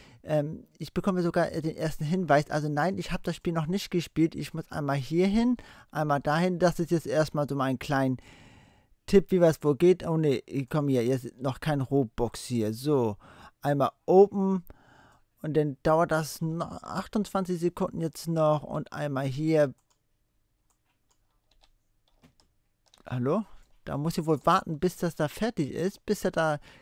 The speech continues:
geladen hat. Und dann, ähm, die fünfzehn Sekunden.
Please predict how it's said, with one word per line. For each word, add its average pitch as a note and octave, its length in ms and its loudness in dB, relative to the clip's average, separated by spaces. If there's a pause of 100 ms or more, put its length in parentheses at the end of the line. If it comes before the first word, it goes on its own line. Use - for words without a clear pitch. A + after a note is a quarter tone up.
(100)
geladen E3+ 360 0
hat. C#3+ 220 -2 (680)
Und E3 300 -4
dann, E3 340 0
ähm, C#3+ 500 -4 (440)
die D3 60 -6
fünfzehn D#3+ 360 -8
Sekunden. D#3 480 -4